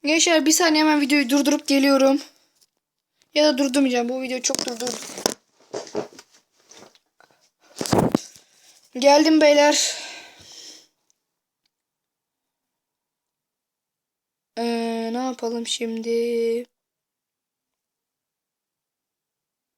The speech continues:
Gençler bu video bu kadar olsun. Çok kötü gittik yani. Bir galibiyet bile yok.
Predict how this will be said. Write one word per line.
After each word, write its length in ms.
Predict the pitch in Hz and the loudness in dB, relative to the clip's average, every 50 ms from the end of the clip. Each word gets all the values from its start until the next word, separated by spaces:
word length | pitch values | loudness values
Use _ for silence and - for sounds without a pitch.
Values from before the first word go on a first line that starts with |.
| _ _ _ _ _ _ _ _ _ _ _ | _ _ _ _ _ _ _ _ _ _ _
Gençler 340 | - 277 277 320 302 269 247 | -6 -2 0 0 0 0 0
bu 200 | 277 285 294 302 | -2 -2 0 0
video 360 | 302 294 269 294 285 269 233 | 2 2 2 0 0 0 -2
bu 120 | 240 277 - | -4 -4 0
kadar 280 | 330 320 311 302 302 | 2 2 4 4 2
olsun. 520 | 294 294 277 277 - 262 240 220 208 208 233 - _ _ _ _ _ _ _ _ - - _ _ _ _ _ _ _ _ | 2 0 -2 -4 -6 -6 -6 -6 -8 -10 -14 -20 _ _ _ _ _ _ _ _ -20 -20 _ _ _ _ _ _ _ _
Çok 300 | - - 302 302 302 - | -2 0 0 0 0 -2
kötü 240 | - 302 294 - 320 | -2 -2 0 0 0
gittik 380 | 294 294 285 - - 269 240 247 | 0 0 -2 -4 -8 -8 -4 -2
yani. 260 | 254 254 247 240 226 | 0 0 0 0 -2
Bir 140 | 262 277 262 | -4 -4 0
galibiyet 640 | 302 294 294 294 294 285 262 285 294 294 285 - - | 2 4 4 4 2 0 -2 -2 -2 -2 -4 -4 -4
bile 140 | 277 277 | -2 0
yok. 520 | 277 277 277 294 285 - - - - - | 2 2 2 0 0 -6 -14 -18 -18 -20